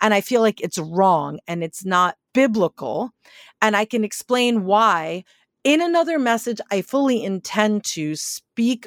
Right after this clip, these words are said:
about what, um, words that are aptly spoken, what a good word is like. We'll get to that in another message.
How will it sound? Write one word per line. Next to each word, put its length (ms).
about 640
what, 480
um, 480
words 720
that 240
are 200
aptly 640
spoken, 920
what 300
a 60
good 460
word 640
is 320
like. 800
We'll 140
get 300
to 100
that 280
in 120
another 420
message. 640